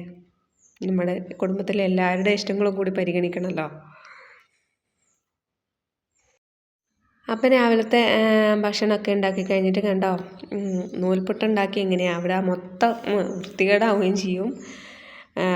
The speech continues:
ആ അരിമാവ് മൊത്തത്ത് ഇങ്ങനെ പറ്റി പിടിച്ച് കിടക്കും. അപ്പം അവിടെയൊക്കെ ഞാൻ കൗണ്ടർ ടോപ്പെല്ലാം ഒന്ന് വൃത്തിയായിട്ട്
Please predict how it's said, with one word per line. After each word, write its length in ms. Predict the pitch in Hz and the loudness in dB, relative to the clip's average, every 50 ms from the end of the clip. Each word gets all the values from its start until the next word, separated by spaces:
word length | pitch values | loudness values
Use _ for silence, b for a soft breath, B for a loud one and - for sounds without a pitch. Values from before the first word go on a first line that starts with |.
| - - - | -2 -2 -2
ആ 260 | 180 190 196 190 180 | 0 2 4 4 4
അരിമാവ് 540 | 180 180 175 175 190 196 190 190 196 208 202 | 4 4 4 2 2 2 2 4 2 2 2
മൊത്തത്ത് 680 | 190 185 185 185 - 190 190 185 190 202 202 180 - | 0 0 -2 0 0 0 0 2 2 0 0 0 0
ഇങ്ങനെ 260 | - 175 175 175 175 175 | -2 -2 -2 -2 -2 -2
പറ്റി 240 | 175 175 175 - - | -4 -4 -4 -4 -4
പിടിച്ച് 300 | 185 185 175 180 - 170 | -2 -4 -4 -4 -6 -6
കിടക്കും. 460 | 165 165 160 160 160 165 - - - - | -6 -6 -6 -8 -8 -8 -10 -10 -12 -12
അപ്പം 200 | 196 185 190 185 | -12 -8 -6 -6
അവിടെയൊക്കെ 460 | 170 170 180 175 180 185 180 185 208 | -4 -2 -2 0 0 0 0 0 -2
ഞാൻ 220 | 196 190 185 180 180 | -2 0 0 -2 -2
കൗണ്ടർ 380 | - 190 175 180 175 180 175 | -2 -2 -2 0 0 -2 -2
ടോപ്പെല്ലാം 440 | 180 202 185 185 196 190 190 185 180 | -2 -4 -4 -2 -2 0 0 0 0
ഒന്ന് 120 | 180 180 | -2 -2
വൃത്തിയായിട്ട് 540 | 175 180 180 180 175 - - 180 175 175 185 | -2 -2 -4 -6 -6 -4 -2 -2 0 -2 -2